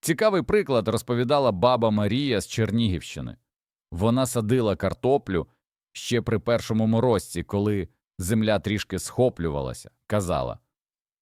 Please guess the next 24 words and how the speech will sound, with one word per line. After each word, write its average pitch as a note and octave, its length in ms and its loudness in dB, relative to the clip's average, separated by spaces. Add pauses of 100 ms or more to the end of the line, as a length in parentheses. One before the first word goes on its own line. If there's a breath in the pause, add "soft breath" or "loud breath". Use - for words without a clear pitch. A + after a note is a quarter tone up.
(300)
"Посадиш F3 540 0
тоді, C3 440 -2
коли A#2 280 0
пальці C3 400 0
мерзнуть, C#3 580 -2 (500)
буде F#3+ 520 0
картопля G#3 600 2
як E3 180 0
хліб". - 320 -8 (600)
Вона B2+ 320 0
робила G#2+ 380 2
все E2 220 -6
просто. C2+ 500 -8 (560)
Викопувала A#2 640 0
борозни, A#2 540 0 (340)
сипала F2+ 440 -2
попіл, C3+ 460 0 (280)
кидала G#2 340 0
бульби B2+ 540 0 (380)
і B2 160 2
присипала A#2 680 0
землею F#2+ 400 0
з - 40 -10
перегноєм. D2 560 -6